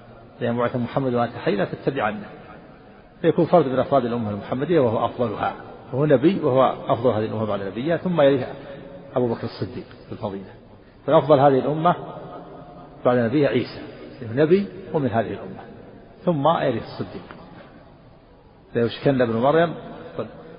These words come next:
أن ينزل فيكم حكما"، يعني يحكم الشريعة، هو اللي، هو اللي يحكم، ينزل في، في آخر الزمان في وقت ولاية المهدي، وقت ولاية المهدي ينزل عيسى،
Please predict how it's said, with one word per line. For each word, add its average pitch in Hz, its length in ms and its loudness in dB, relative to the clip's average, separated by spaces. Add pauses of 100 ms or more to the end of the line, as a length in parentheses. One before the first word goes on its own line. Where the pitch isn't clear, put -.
(100)
أن 117 80 0
ينزل 127 200 2
فيكم 104 160 -8
حكما"، 156 500 4
يعني 131 360 -2
يحكم - 280 -6 (420)
الشريعة، 95 320 -10
هو 143 160 4
اللي، 143 180 0
هو 131 120 4
اللي 147 100 6
يحكم، - 280 -2 (1000)
ينزل 151 300 6
في، 120 320 4
في 120 400 -4
آخر 139 160 0
الزمان 131 460 2 (360)
في 131 60 2
وقت - 180 -2
ولاية 127 300 2
المهدي، 110 340 -2 (1080)
وقت - 220 -8
ولاية 113 200 -4
المهدي 147 380 0
ينزل 95 240 -2 (100)
عيسى، 107 220 -10